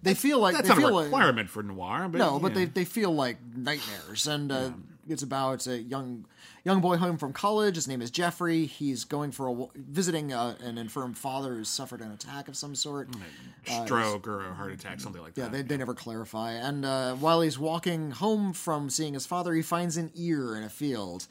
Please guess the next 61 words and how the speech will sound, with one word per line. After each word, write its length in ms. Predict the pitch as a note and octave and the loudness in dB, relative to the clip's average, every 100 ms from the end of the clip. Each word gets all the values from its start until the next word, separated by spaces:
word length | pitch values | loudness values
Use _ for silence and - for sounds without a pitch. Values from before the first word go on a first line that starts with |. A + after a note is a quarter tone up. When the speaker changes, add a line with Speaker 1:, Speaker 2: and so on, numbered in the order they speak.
| - | -12
Speaker 2:
A 60 | A2 | -10
severed 420 | - E3 D#3 E3 | 2 4 6 2
Speaker 1:
Uh, 100 | B2+ | 4
Speaker 2:
human 180 | D3+ C#3+ | 2 4
Speaker 1:
a 80 | C#3 | 4
severed 280 | D#3+ - - | 6 6 4
Speaker 2:
ear. 60 | |
Speaker 1:
human 240 | F#3 F3+ D#3+ | 4 0 0
ear. 380 | F3 D#3 B2+ B2 | 2 2 2 0
That 180 | D3 F#3 | 2 2
was 120 | - | 4
such 360 | - G#3 A3+ | 4 4 2
a 80 | B3 | 2
bizarre 600 | G3 G3 C#3 D3+ D#3+ E3 | 4 4 4 4 6 4
thing 300 | D#3+ D#3+ C#3+ | 0 -2 -2
to 60 | C3+ | -2
see 180 | C3+ C#3+ | -2 -2
in 80 | A#2+ | -4
a 60 | |
movie 440 | A#2 B2+ A#2+ A#2 F2 | -4 -4 -4 -8 -8
in 60 | A#2+ | -6
the 60 | |
Speaker 2:
Mm-hmm. 100 | B2+ A2+ | -4 -4
Speaker 1:
nineteen 300 | C3+ B2+ A#2+ | -4 -6 -4
eighties. 260 | B2 A#2 | 0 0
Speaker 2:
'Cause 100 | A2 | 0
it 60 | G#2+ | 0
comes 180 | G4+ F4 | 0 4
out 100 | B3+ | 2
of 60 | A2+ | 2
nowhere. 680 | A#2+ C3+ C3+ C3 A#2+ G2 E3+ | 0 2 4 4 4 0 0
Speaker 1:
Yeah, 100 | D3 | 0
he's 120 | C#3 | 2
just 160 | G3+ | 2
sort 120 | - G3+ | 2 0
of 80 | D#3 | 0
looking 320 | F#3 G3+ F3 | 0 2 4
out 140 | E3+ | 4
at 80 | D#3+ | 2
this 160 | B2+ - | -2 -4
big, 480 | C3+ D3+ C3+ A#2 - - | -2 -2 -2 -6 -14 -12
kind 240 | - A3 | -4 -2
of 100 | G#3+ B2+ G#2+ - B2+ | -2 -4 -14 -18 -12
muddy, 680 | B2+ C3+ D3 D#3+ F3+ D#3 C3 | -6 -2 2 4 4 2 0
swampy-looking 920 | - - - C#3+ D#3 E3+ D3 C3+ B2+ A#2+ | 0 0 0 -2 -2 0 0 0 -6 -4
field 320 | B2+ C#3 B2+ | 0 0 0
and 100 | B2+ | -4
finds 240 | B2 B2 | -6 -6
just 160 | B2 A#2+ | -6 -8
an 100 | A2+ | -8
ear 300 | G#2+ A2+ G#2 | -8 -6 -6
at 60 | G2 | -6
his 120 | F2+ | -10
feet. 200 | - F#2 | -10 -12
It's 100 | F2 | -10
got 140 | B2+ G#2 | -10 -8
Speaker 2:
Yeah. 100 | A2 | -6
Speaker 1:
mold 260 | A#2+ A#2 A#2+ | -4 -4 -6
on 180 | F2 F2 | -8 -12
it. 140 | F#2+ - - - - _ _ _ | -14 -16 -20 -20 -20 _ _ _
And, 180 | B2 G#2+ | -16 -12